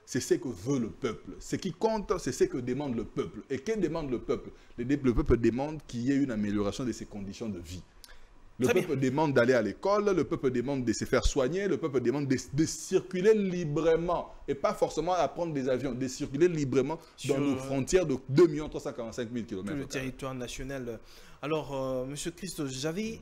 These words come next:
Speaker 2: une question ou bien deux questions
Speaker 1: Oui.
Speaker 2: à vous poser. La première,
Speaker 1: Mm.
Speaker 2: je voulais demander,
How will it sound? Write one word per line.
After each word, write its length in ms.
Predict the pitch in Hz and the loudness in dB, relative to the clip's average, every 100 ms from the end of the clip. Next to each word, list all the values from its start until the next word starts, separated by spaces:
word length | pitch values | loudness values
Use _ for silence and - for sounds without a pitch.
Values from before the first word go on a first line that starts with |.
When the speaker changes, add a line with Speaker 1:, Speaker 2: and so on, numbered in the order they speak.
| - | -12
Speaker 2:
une 120 | 139 | -12
question 340 | 143 127 185 | -8 -6 -6
ou 40 | 185 | -4
bien 260 | 147 151 131 120 | -4 -4 -6 0
deux 160 | 185 220 | 0 0
questions 400 | - 139 156 160 | -8 -10 -8 -8
Speaker 1:
Oui. 60 | |
Speaker 2:
à 40 | 120 | -8
vous 120 | 123 | -12
poser. 280 | 131 135 190 | -12 -10 -8
La 100 | 196 | -8
première, 540 | - 233 277 180 113 | -4 -4 -4 -4 -6
Speaker 1:
Mm. 40 | 87 82 76 73 76 | -10 -12 -12 -14 -16
Speaker 2:
je 120 | 143 | -10
voulais 140 | 160 | -6
demander, 420 | 151 131 120 117 | -6 -8 -10 -12